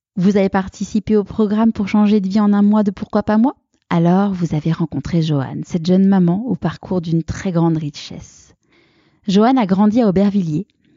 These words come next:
et parce qu'elle rêvait de grandes choses, elle a travaillé très dur pour être diplômée de l'essec. Elle a ensuite revêtu son habit de marketeuse à succès,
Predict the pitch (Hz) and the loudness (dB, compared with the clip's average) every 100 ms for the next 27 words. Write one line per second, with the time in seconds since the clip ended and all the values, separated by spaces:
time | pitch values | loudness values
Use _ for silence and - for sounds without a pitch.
0 | - 202 233 220 277 233 208 220 233 196 | -4 -2 -2 -4 0 0 2 2 0 0
1 | 196 196 - 175 160 190 - _ _ 180 | 0 0 0 -2 0 -2 -8 _ _ 0
2 | 180 175 - 180 175 175 180 - 180 147 | 2 0 -2 0 2 2 -2 -2 -2 -2
3 | 160 147 165 - _ _ _ - 202 190 | 0 0 -2 -6 _ _ _ -4 0 2
4 | - 190 156 175 196 - 180 180 165 147 | 0 -2 -2 -2 -4 0 2 2 0 -2
5 | 143 - - - - - _ _ _ _ | -4 -8 -16 -18 -20 -20 _ _ _ _
6 | _ _ - - 180 190 208 208 277 - | _ _ -20 -4 0 2 2 0 -2 0
7 | 214 202 - 190 285 _ _ _ _ _ | 0 0 -4 -8 -8 _ _ _ _ _
8 | - - 233 226 214 202 196 202 214 - | -6 2 4 4 2 2 2 2 0 -2
9 | 202 - 165 175 170 - 170 - - 160 | -4 0 2 2 0 -4 -12 -14 -10 -10